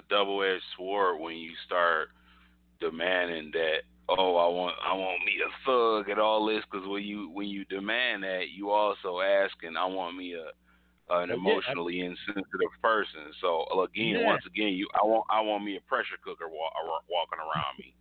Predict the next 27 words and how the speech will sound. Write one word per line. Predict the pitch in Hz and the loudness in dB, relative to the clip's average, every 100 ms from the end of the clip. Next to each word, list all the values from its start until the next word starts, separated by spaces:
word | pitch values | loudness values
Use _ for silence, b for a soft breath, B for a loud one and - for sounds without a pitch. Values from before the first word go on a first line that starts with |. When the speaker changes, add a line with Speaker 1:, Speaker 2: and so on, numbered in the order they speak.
| - | -2
Speaker 1:
You | 110 | 2
know | 113 | 6
what | 107 | 6
I | |
mean? | 107 104 | 6 4
Speaker 2:
Right, | 254 175 | 4 2
Speaker 1:
So | 104 98 | 4 4
it's | 92 | 4
Speaker 2:
right. | 92 | 2
Speaker 1:
like, | 98 92 - | 2 2 -2
Speaker 2:
Yeah. | 269 - - 101 110 | -12 -14 -18 -4 -2
Speaker 1:
it's | 104 | 2
that | 117 107 | 2 2
double-edged | 110 113 110 110 107 101 92 - | 2 2 2 0 0 -2 -4 -8
sword. | 113 110 98 | -2 -2 -2
You | 101 | -4
want | 123 110 104 | -4 -4 -6
somebody | 101 98 95 92 | -4 -2 -2 -6
that's, | 87 _ | -10 _
that, | 98 98 64 | 0 0 -2
that's | 92 92 95 | -2 -2 -2
emotionally | 92 101 98 104 107 | -2 -2 -2 -6 -6
balanced, | 110 98 98 92 92 - - b b b - | -4 -2 0 0 -2 -8 -20 b b b -12
you | 95 | -4
know, | 90 92 - | 0 0 0
and, | 92 90 | -2 0
um, | 87 87 85 82 80 | 0 0 0 -2 -6